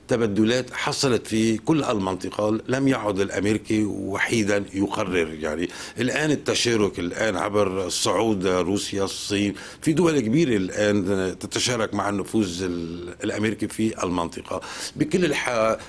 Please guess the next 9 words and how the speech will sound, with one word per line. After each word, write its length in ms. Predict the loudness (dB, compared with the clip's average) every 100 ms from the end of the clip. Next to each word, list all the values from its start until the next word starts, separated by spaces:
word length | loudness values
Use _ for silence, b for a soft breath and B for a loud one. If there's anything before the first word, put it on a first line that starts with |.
| -6
الحالات 600 | -4 0 0 2 0 0 0 0 B B 2
ربما 460 | 2 2 0 0
يعني 520 | 0 0 0 0 0
ال-، 360 | 0 -2 -2 0
الرغبة 440 | 2 2 2 4
بأن 340 | 4 2 0 2
لا 160 | 2
ينزلق 380 | 2 0 2 2
باتجاه 640 | 0 -4 -4 -2 0 0